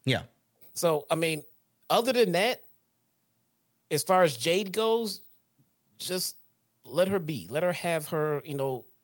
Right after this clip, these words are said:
Speaker 2: her personal title. And I don't think anybody should be taking that from her unless it's a Mercedes. And I don't think that's gonna happen. Or Kris Statlander.
Speaker 1: You know,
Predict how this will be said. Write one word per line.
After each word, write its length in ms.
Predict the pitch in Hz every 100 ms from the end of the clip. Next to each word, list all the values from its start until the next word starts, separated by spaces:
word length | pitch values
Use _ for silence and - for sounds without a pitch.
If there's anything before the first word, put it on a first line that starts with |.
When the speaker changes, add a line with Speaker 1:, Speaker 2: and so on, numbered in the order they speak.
| _ _
Speaker 2:
her 100 | 131
personal 460 | 127 175 165 170 156
title. 560 | - 175 156 156 151 _ _ _ _ _ -
And 100 | 123
I 40 |
don't 180 | 151 165
think 200 | 170 151
anybody 380 | 165 165 151 151
should 120 | 147
be 80 | 147
taking 300 | 143 160 143
that 120 | 135
from 280 | - 165 143
her 140 | 123 120
unless 400 | 127 117 147 156
it's 140 | 135 139
a 40 |
Mercedes. 720 | 123 120 147 123 123 117 - -
And 100 | 113
I 60 | 123
don't 180 | 127 -
think 140 | - 131
that's 180 | 131 -
gonna 180 | 127
happen. 400 | 123 143 139 143 131 _ _ _ _ _ -
Or 120 | 160
Kris 240 | 170 185 -
Statlander. 460 | 156 156 101 76 - _ _ _ _ _ _ _ _ _ _ -
Speaker 1:
You 100 | 233
know, 260 | 226 214